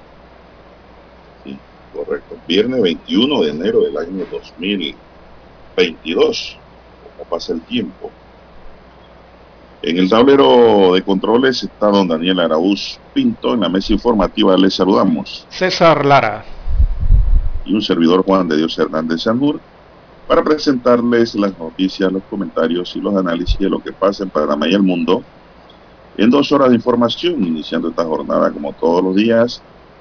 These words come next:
Speaker 1: con mucha fe y devoción, ante todo agradeciendo a Dios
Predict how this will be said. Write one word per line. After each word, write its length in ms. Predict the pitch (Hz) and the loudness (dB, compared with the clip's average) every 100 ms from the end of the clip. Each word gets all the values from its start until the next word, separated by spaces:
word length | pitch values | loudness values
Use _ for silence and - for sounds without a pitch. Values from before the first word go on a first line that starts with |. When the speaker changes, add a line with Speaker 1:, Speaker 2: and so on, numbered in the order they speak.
| - | -12
Speaker 1:
con 180 | - 127 | -2 0
mucha 460 | 92 95 101 95 80 | 2 2 0 -2 -4
fe 160 | 90 | -2
y 40 | 87 | -2
devoción, 600 | 85 90 95 113 123 143 - - | 0 0 -2 -4 -4 -8 -16 -20
ante 200 | 80 73 - | -16 -14 -12
todo 240 | - 80 78 | -6 -2 0
agradeciendo 520 | 71 71 - 82 73 | -2 -8 -6 -4 -4
a 40 | |
Dios 180 | 73 80 | -4 -6